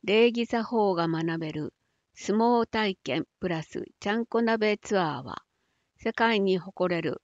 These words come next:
観光資源です。大東市から相撲という日本文化の素晴らしさを発信している一例です。体験予約も可能です。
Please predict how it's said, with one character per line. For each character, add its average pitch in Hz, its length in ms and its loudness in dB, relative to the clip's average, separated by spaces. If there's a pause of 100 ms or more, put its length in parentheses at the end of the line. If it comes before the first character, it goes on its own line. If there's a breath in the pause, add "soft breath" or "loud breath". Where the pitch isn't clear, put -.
観 226 240 -2
光 220 300 2
資 226 160 -6
源 170 280 -2
で 117 140 -14
す。 - 220 -16 (920)
大 214 320 2
東 220 240 4
市 - 100 -12
か 165 140 -4
ら 147 140 -4 (360)
相 - 240 0
撲 240 240 6
と 220 220 4
い 208 140 2
う 180 160 4 (200)
日 196 120 2
本 233 360 4
文 226 220 2
化 185 160 -2
の 175 140 0
素 190 160 -8
晴 214 140 0
ら 226 120 2
し - 160 -10
さ 175 220 4
を 151 40 2
発 160 300 -8
信 208 280 0
し - 100 -8
て 196 260 2
い 185 60 2
る 175 180 0
一 170 300 -6
例 185 280 2
で 151 140 -10
す。 - 260 -14 (1000)
体 226 240 0
験 226 260 2
予 220 120 4
約 220 280 0
も 180 180 0
可 165 200 -6
能 160 280 -4
で 156 140 -12
す。 - 240 -14